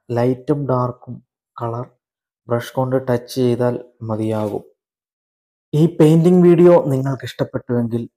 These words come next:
ഈ video like ചെയ്യുക. തുടർന്നുള്ള videos ലഭിക്കുവാനായി ഈ channel subscribe ചെയ്യുക. share ചെയ്ത് നിങ്ങളുടെ സുഹൃത്തുക്കളിലേക്ക് എത്തിക്കുക.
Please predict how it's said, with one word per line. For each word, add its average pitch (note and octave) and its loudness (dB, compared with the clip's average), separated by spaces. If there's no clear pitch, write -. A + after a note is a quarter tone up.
ഈ A2+ -8
video A#2 0
like A2+ -4
ചെയ്യുക. G#2+ -10
തുടർന്നുള്ള D#3+ 4
videos C#3+ 0
ലഭിക്കുവാനായി B2 -4
ഈ A#2 -16
channel A2 -12
subscribe A2+ -10
ചെയ്യുക. A2+ -8
share D3 4
ചെയ്ത് C#3 2
നിങ്ങളുടെ B2+ 0
സുഹൃത്തുക്കളിലേക്ക് A#2+ -6
എത്തിക്കുക. G#2 -12